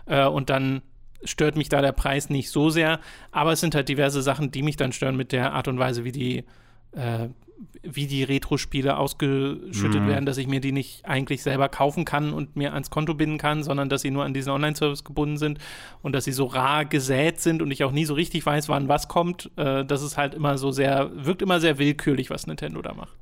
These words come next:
Speaker 2: Und eben die Gefahr, dass sie irgendwann mal wieder weg sein können. Also das ist ja, das ist, sagt ja keiner, nur weil du heute F-Zero spielen kannst, kannst du das
Speaker 1: Richtig.
Speaker 2: irgendwie in einem Jahr noch und dann sitzt du wieder da.
Speaker 1: Weil das war auf der Wii und Wii U ja auch schon das Ding, das war immer konsolengebunden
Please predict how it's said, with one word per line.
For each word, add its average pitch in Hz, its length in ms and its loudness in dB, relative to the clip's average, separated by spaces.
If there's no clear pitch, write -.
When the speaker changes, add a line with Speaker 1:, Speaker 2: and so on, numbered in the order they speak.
Speaker 2:
Und 156 160 2
eben 147 120 6
die 139 100 4
Gefahr, 135 320 2
dass 131 140 0
sie 143 60 2
irgendwann 127 320 4
mal 127 180 2
wieder 123 160 2
weg 135 140 0
sein 101 200 4
können. 87 240 0
Also 113 200 2
das 107 160 2
ist 113 120 -2
ja, 110 180 4
das - 260 -6
ist, - 200 -2
sagt - 240 0
ja 131 80 2
keiner, 120 320 2
nur 117 180 4
weil 113 120 4
du 110 120 4
heute 123 220 4
F-Zero 123 360 2
spielen 120 240 2
kannst, 120 240 0
kannst 117 180 0
du - 40 0
das - 140 4
Speaker 1:
Richtig. 123 80 0
Speaker 2:
irgendwie 113 120 2
in 113 60 4
einem 113 120 2
Jahr 117 180 4
noch 110 260 2
und 110 140 -4
dann 113 120 0
sitzt 117 200 -4
du 120 60 2
wieder 101 180 4
da. 87 240 -2
Speaker 1:
Weil 147 240 2
das 147 220 0
war 151 100 4
auf 147 100 -2
der 151 260 2
Wii 175 220 4
und 170 360 -2
Wii 160 160 4
U 175 160 6
ja 170 180 6
auch 180 60 2
schon 190 140 2
das 175 140 0
Ding, 160 240 4
das 156 180 0
war 156 120 2
immer 185 160 2
konsolengebunden 185 1160 2